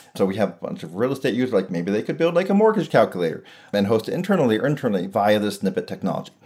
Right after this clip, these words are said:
So that, the stuff like that are things we're interested in. Like, we have this great technology, we have these users who really love the product. Can we sort of build off that or expand into,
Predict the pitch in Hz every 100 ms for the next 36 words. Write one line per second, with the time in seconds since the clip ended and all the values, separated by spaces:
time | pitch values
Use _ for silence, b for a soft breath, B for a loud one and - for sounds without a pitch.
0 | B - 156 143 170 165 151 147 196 185
1 | 143 131 113 139 135 120 101 98 92 82
2 | - 98 101 113 120 117 - 156 175 170
3 | 135 135 - 113 104 101 107 107 104 101
4 | 135 160 156 143 113 120 110 110 110 107
5 | 107 98 107 101 101 95 101 92 98 B
6 | B B B _ - 135 131 135 131 127
7 | 127 123 143 123 107 - - 127 160 143
8 | 98 113 - 101 95 95 95 98 - 117
9 | 110 110 107 104 101 107 104 117 101 98
10 | 92 92